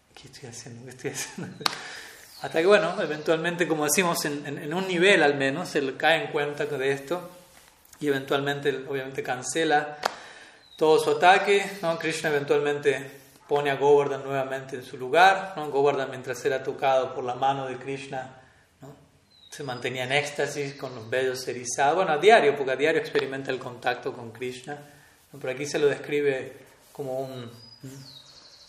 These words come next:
eh, ¿cómo decirlo? Sí,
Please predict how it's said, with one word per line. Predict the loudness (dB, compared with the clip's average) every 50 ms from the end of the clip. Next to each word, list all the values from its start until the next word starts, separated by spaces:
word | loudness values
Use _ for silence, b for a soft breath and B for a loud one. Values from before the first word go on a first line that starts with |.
| -20 -18 -14
eh, | -10 -10 -10 -10 -10 -12 -14 -16 -20 -20 -20 -20 -20 _ _ _ _ _ _ _ _ _ _ _ -20 -20
¿cómo | -18 -18 -18 -18
decirlo? | -18 -20 -20 -20 -20 -20 -20 -20 _ _ _ _ _ _ _ _ _ _ _ _ _ _ _ _ _ _ _ _ _ _ _ _ _ _ _ _ _ _ _ _ _ _ _ _ _
Sí, | 2 2 2 2 0 -10 -16